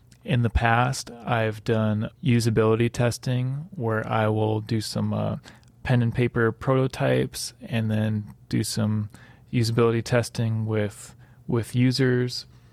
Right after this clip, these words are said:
And then I will, um, convert those pen and paper prototypes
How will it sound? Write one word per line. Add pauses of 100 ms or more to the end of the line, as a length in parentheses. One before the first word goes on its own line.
(400)
And
then
I
will,
um, (760)
convert
those
pen
and
paper
prototypes